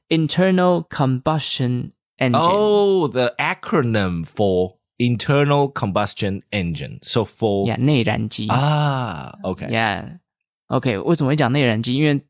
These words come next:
Speaker 1: 这时候这个油车嘛，
Speaker 2: Yes.
Speaker 1: 油车的主要引擎就来自于内燃机啊。
Speaker 2: Yes.
Speaker 1: 那像它就会运用在汽车、机车、轮船或飞机这种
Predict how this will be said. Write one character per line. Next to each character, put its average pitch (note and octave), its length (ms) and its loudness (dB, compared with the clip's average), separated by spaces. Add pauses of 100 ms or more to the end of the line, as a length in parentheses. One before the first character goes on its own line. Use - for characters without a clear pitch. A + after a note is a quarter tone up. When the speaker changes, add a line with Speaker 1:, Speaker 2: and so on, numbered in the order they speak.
(300)
Speaker 1:
这 D3 120 0
时 B2+ 100 0
候 B2 180 2 (120)
这 B2+ 100 -8
个 A2+ 220 0 (100)
油 A#2+ 240 2
车 C#3 300 0
嘛， B2+ 100 0
Speaker 2:
Yes. - 40 -6
Speaker 1:
油 - 140 2
车 D#3 180 2
的 C3+ 180 2 (280)
主 B2 180 0
要 C#3+ 120 2
引 A#2+ 160 0
擎 A2+ 180 -2
就 C3+ 140 2
来 A2 160 0
自 A#2+ 160 -4
于 G#2+ 100 -2
内 A2+ 180 0
燃 D#2 220 -6
机 E2+ 220 -4
啊。 E2 160 -2
Speaker 2:
Yes. - 40 -6
Speaker 1:
那 C3+ 200 2
像 B2+ 300 0 (180)
它 - 120 -2
就 C3 100 2
会 C3 80 2
运 C3+ 80 2
用 B2 140 2
在 B2 120 2
汽 A#2 240 0
车、 A#2+ 200 0
机 A#2 180 -4
车、 A2+ 220 0
轮 G2+ 200 -2
船 A#2 200 -2
或 A#2+ 100 -2
飞 G#2+ 200 -2
机 A2+ 140 -4
这 A2 80 -2
种 F#2 160 -4